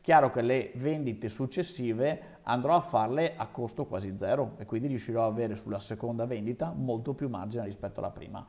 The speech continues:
Questo concetto qui dei numeri, eh, lo vedremo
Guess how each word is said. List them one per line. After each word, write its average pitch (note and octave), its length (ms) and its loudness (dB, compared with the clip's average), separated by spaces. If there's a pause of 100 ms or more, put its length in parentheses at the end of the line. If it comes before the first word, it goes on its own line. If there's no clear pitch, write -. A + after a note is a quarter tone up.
(760)
Questo E3+ 300 6
concetto E3 460 6
qui F3 160 6
dei E3 120 8
numeri, F3 680 6
eh, C3 280 6
lo C3+ 140 6
vedremo C3 840 8